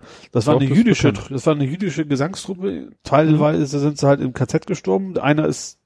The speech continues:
Speaker 1: zum Glück, in, also zum Glück gestorben nicht, aber durfte, ist, also hat
Speaker 2: Mhm.
Speaker 1: gelebt, relativ lange in Hamburg. Äh, liegt auch auf dem Ohlsdorfer Friedhof. Ähm,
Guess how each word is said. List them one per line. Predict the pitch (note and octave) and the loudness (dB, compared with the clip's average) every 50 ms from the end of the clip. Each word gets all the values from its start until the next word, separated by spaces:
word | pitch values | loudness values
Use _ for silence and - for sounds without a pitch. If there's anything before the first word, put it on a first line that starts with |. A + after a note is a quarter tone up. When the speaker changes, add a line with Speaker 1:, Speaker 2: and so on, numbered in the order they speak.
| _ _ _ _ _ | _ _ _ _ _
Speaker 1:
zum | - - D3 D3 | -14 -10 -8 -4
Glück, | C3+ C#3+ C#3 _ - - _ - | -4 -4 -4 _ -8 -20 _ -6
in, | - C3 B2 - | -6 -6 -6 -4
also | - A2+ A2+ A2 | -6 -6 -6 -6
zum | F#2+ - A2+ A2 | -8 -6 -4 -2
Glück | B2 B2 | -2 -2
gestorben | B2 - - A#2 A#2 A#2 | -2 -4 -2 -2 0 0
nicht, | C#3+ C#3 | 0 0
aber | B2+ A#2 A2 | 0 0 0
durfte, | G#2+ B2+ B2 - - - | -2 -4 -4 -4 -8 -4
ist, | - B2 - - - | -4 -4 -2 0 0
also | A#2 G#2+ A2 A2+ - G#2 - | 0 2 2 0 -2 -2 -4
hat | - G#2 - - | -6 -6 -4 -2
Speaker 2:
Mhm. | C3+ | 0
Speaker 1:
gelebt, | A#2 A#2+ D3 D3 - - | 4 4 2 2 2 0
relativ | C3+ B2 B2+ B2 A#2+ A#2+ | 2 2 2 2 2 0
lange | B2 B2 A#2+ A#2+ | 0 0 0 -2
in | G#2+ G#2+ | -2 -2
Hamburg. | B2+ E3+ F#3+ A3 A3+ - - - - - - - - - - - - - | -2 -2 -2 -2 -4 -4 -8 -20 -20 -20 -18 -18 -16 -16 -18 -18 -12 -2
Äh, | - C#3 C#3 C3+ | 2 4 6 6
liegt | C3 C3+ C#3 - | 6 4 2 0
auch | - B2+ B2 | -2 -2 -2
auf | C3 | -4
dem | B2 C3 C#3+ | -6 -6 -4
Ohlsdorfer | C#3+ D3 D3+ - - - E3+ E3+ D#3+ - - C#3 B2+ | -4 -4 -4 -4 -2 0 0 0 0 -2 -4 -4 -4
Friedhof. | - - - F3+ - G#3+ A3+ A3+ - - - - - | -4 -4 -6 -4 -2 -2 -4 -4 -6 -12 -14 -6 -2
Ähm, | C#3+ C#3 C3+ C#3 C#3+ C#3 | 0 0 0 -2 -4 -10